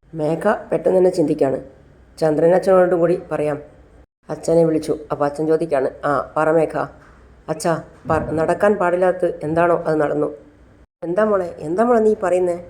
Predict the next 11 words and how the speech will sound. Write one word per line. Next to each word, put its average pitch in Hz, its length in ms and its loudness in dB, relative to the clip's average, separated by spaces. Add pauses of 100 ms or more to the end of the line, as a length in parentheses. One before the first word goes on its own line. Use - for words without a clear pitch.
(320)
"മനീഷാണ് 170 540 -2
പ്രിയയുടെ 165 540 2
ഭർത്താവ് 156 520 0
എന്ന് 156 320 -2
ചന്ദ്രിക 147 380 -4
കണ്ടുപിടിച്ചച്ചാ." 156 800 -4 (720)
"എങ്ങനെ 226 280 6
മോളെ?" 190 440 2 (600)
"മനീഷ് 147 420 -2 (120)
ഓഫീസിൽ 160 380 -4
ചെന്ന് 160 460 0